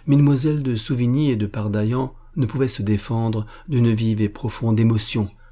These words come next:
à la pensée de tant de périls bravés pour elles et d'un si noble dévouement. Au milieu de ces hardis dragons, elles étaient comme dans une famille de frères. Il n'y avait dans tous les rangs qu'un cœur et qu'une volonté.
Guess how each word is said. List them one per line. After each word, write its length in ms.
à 80
la 100
pensée 420
de 100
tant 200
de 80
périls 560
bravés 380
pour 240
elles 280
et 100
d'un 140
si 180
noble 340
dévouement. 480
Au 80
milieu 340
de 140
ces 200
hardis 260
dragons, 460
elles 180
étaient 220
comme 220
dans 120
une 200
famille 300
de 100
frères. 480
Il 80
n'y 120
avait 220
dans 180
tous 140
les 120
rangs 260
qu'un 240
cœur 380
et 100
qu'une 200
volonté. 600